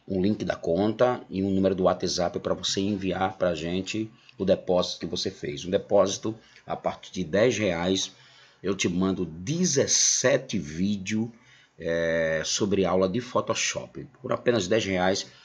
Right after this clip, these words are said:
você estará ajudando aí o nosso canal, tá bom? E eu te mando dezessete vídeos. Assim que você fizer o depósito, você entra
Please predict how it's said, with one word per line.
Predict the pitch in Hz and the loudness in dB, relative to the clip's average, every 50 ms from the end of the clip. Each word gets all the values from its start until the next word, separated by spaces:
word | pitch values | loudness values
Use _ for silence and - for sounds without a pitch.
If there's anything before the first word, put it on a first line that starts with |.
| - - | -20 -12
você | - 85 - - 95 | -8 -6 -4 -2 -2
estará | - - - 85 87 90 | 0 0 0 0 0 0
ajudando | 92 90 107 117 95 82 92 92 90 90 80 | -2 -2 -2 -4 0 2 0 2 2 0 0
aí | 78 82 | 0 -2
o | 87 | -2
nosso | 87 80 80 82 - - - | -4 -4 -4 -6 -6 -6 -6
canal, | - 95 90 80 80 85 92 - - - - - - - - | -6 -6 -4 -2 -2 -2 -4 -6 -10 -20 -20 -20 -20 -20 -16
tá | - - | -14 -10
bom? | - - 101 123 123 | -4 -2 0 2 2
E | 98 | 4
eu | 95 92 | 4 2
te | 92 - 90 | 2 0 -4
mando | 82 85 87 90 87 82 | -2 -2 -2 -2 -4 -4
dezessete | 78 95 104 95 90 - - 90 82 - - 104 | -2 -2 -2 -2 -2 0 0 0 0 0 -2 -6
vídeos. | 71 78 76 67 82 82 | -6 -6 -8 -4 -4 -2
Assim | 82 - - 147 143 | -2 0 0 0 -2
que | 156 151 | -2 -4
você | 143 - - - 110 104 98 92 - - _ _ _ | -4 -2 0 0 2 2 2 0 -4 -18 _ _ _
fizer | - 82 73 95 | -10 -4 -2 0
o | 101 117 | 0 0
depósito, | 131 131 - 107 98 101 104 113 113 - - 147 143 - - _ _ _ _ _ _ - - _ _ _ - - - | 0 -2 2 4 6 6 6 4 0 -2 -4 -6 -6 -6 -12 _ _ _ _ _ _ -20 -20 _ _ _ -18 -12 -10
você | 90 90 - - 85 | -8 -6 -4 -2 -2
entra | 85 85 82 - 87 85 - | -2 -2 -4 -2 -2 -2 -2